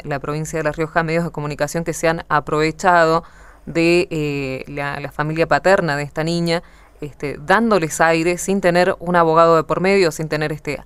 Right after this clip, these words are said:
alguien que, que contenga esa situación,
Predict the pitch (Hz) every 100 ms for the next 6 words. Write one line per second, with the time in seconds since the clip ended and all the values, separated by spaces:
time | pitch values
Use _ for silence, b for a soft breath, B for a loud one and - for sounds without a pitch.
0 | b b b 160 180 170 156 143 156 160
1 | 151 156 208 226 180 147 143 156 156 143
2 | 151 - 156 151